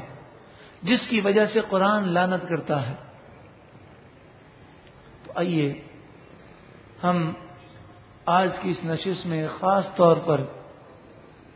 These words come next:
زکوٰۃ کے مسائل سیکھیں۔ کہ کون سی ایسی صورتیں ہیں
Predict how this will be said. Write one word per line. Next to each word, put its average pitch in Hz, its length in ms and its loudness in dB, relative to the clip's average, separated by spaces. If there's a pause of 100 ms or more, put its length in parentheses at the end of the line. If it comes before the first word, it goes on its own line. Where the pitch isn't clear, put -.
(120)
زکوٰۃ 170 600 4
کے 226 80 -2
مسائل 190 540 0 (180)
سیکھیں۔ 170 640 -2 (800)
کہ - 140 -12
کون 233 240 6
سی 214 200 2
ایسی 202 300 2
صورتیں 190 480 0
ہیں 160 280 0